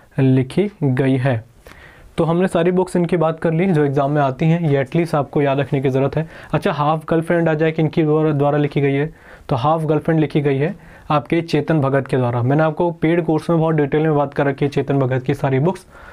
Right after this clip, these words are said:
तो आप उनको याद रखिएगा। बाकी हमने देख लिया है जो जो बुक्स आपको याद रखनी थी,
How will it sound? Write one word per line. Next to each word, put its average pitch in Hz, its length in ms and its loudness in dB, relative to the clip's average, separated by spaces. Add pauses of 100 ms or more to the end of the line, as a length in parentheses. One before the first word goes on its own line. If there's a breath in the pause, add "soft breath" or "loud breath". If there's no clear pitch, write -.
(260 loud breath)
तो 151 60 2
आप 143 120 -2
उनको 151 400 0 (260 loud breath)
याद 143 420 2
रखिएगा। 131 500 0
बाकी 139 280 0
हमने 190 200 2
देख 185 240 0
लिया 190 140 2
है 196 60 2
जो 175 140 2
जो 180 120 2
बुक्स 165 240 0
आपको 160 260 0
याद 143 160 2
रखनी 147 240 0
थी, 143 200 0